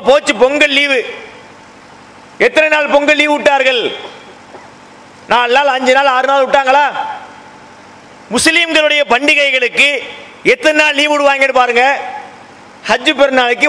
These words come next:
ஒரு நாள் லீவு, ரம்ஜான் பண்டிகைக்கு ஒரே ஒரு நாள் லீவு. ஒருத்தன் அவ்வளவுதான் கொண்டாடுவானா? அந்த கொண்டாட்டத்திலே அவனுக்கு எவ்வளவோ பல விஷயங்கள் வெளியூருக்கு போவாங்க.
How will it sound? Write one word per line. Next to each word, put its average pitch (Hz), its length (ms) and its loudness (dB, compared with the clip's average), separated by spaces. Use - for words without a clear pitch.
ஒரு 233 160 0
நாள் 214 180 0
லீவு, 180 160 0
ரம்ஜான் 302 540 2
பண்டிகைக்கு 277 480 0
ஒரே 277 220 4
ஒரு 311 180 0
நாள் 302 220 0
லீவு. 262 220 0
ஒருத்தன் 247 260 0
அவ்வளவுதான் 262 320 0
கொண்டாடுவானா? 247 540 0
அந்த 294 120 0
கொண்டாட்டத்திலே 285 680 2
அவனுக்கு 277 300 0
எவ்வளவோ 294 300 4
பல 277 100 2
விஷயங்கள் 285 400 2
வெளியூருக்கு 269 400 0
போவாங்க. 247 340 2